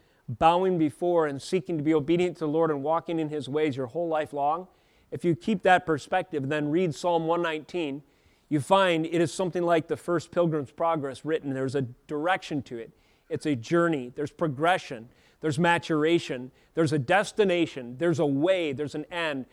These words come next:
And there are perils along the way, but there's also victory in the Lord and in the means that He provides. And so it's incredible to see these things. Under this declaration,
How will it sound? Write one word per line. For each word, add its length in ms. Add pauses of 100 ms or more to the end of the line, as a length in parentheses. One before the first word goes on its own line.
(300)
And 120
there 340
are 200
perils 460
along 320
the 60
way, 280
but 120
there's 200
also 280
victory 720 (280)
in 140
the 60
Lord 520
and 120
in 120
the 60
means 460 (320)
that 120
He 120
provides. 680 (440)
And 120
so 120
it's 120
incredible 500
to 120
see 180
these 260
things. 400 (1080)
Under 220
this 220
declaration, 840